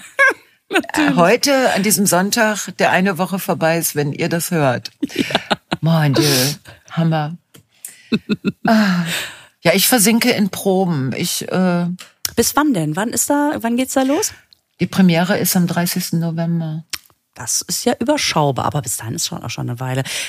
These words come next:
Speaker 1: So, dreißigster elfter im Ebertbad.
Speaker 2: Nein, das ist ein Stück im Theater Oberhausen.
Speaker 1: Ah, das ist im Theater Ober-,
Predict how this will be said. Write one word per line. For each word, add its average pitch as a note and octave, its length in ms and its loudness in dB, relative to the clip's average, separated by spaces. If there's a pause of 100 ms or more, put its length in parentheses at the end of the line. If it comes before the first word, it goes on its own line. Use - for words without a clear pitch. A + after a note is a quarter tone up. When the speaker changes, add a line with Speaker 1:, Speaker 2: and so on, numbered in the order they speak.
(120)
Speaker 1:
So, B2 340 0
dreißigster G#3 500 0
elfter F#3 320 -2
im G3+ 140 2
Ebertbad. F#2+ 560 -2
Speaker 2:
Nein, B2+ 220 2
das C#3+ 140 -2
ist - 140 0
ein C3 160 0
Stück - 300 -6
im C#3 120 -4
Theater C3 380 -8
Oberhausen. C3+ 600 -12 (220)
Speaker 1:
Ah, G#3+ 80 0 (380)
das A3+ 180 -10
ist - 420 -14
im D#3+ 180 -20
Theater - 360 -20
Ober-, - 140 -20